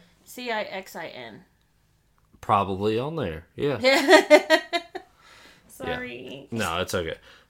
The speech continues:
Speaker 2: Yeah, but, uh, but yeah, Ted Chiang in particular, I, I would like to shout, shout out Ted Chiang stuff because, uh,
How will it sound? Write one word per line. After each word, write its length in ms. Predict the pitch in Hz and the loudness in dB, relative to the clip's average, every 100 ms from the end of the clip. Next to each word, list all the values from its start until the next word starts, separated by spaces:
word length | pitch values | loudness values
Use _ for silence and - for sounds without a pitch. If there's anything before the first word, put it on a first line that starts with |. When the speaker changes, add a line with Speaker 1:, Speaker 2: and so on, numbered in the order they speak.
| - | 2
Speaker 2:
Yeah, 300 | 127 107 92 | 6 6 6
but, 200 | 127 151 | 6 8
uh, 300 | 156 147 - | 6 6 4
but 180 | 160 175 | 2 2
yeah, 200 | 147 85 | 2 0
Ted 300 | - 165 170 | 2 2 2
Chiang 340 | 165 151 131 | -2 -2 -4
in 120 | 113 | -6
particular, 600 | 101 - 107 95 87 80 76 | -8 -8 -8 -6 -8 -6 -6
I, 200 | 87 90 | -6 -6
I 140 | 95 | -6
would 120 | 98 95 | -6 -4
like 180 | 90 | -6
to 100 | - | -6
shout, 420 | - 101 85 85 - - | -8 -6 -6 -6 -10 -16
shout 280 | - 82 80 | -12 -10 -10
out 200 | 78 - - | -12 -14 -10
Ted 220 | 87 78 | -10 -8
Chiang 280 | 82 82 82 | -12 -12 -14
stuff 260 | - - - | -12 -14 -10
because, 300 | 98 107 90 | -8 -6 -6
uh, 300 | 85 82 80 | -6 -6 -8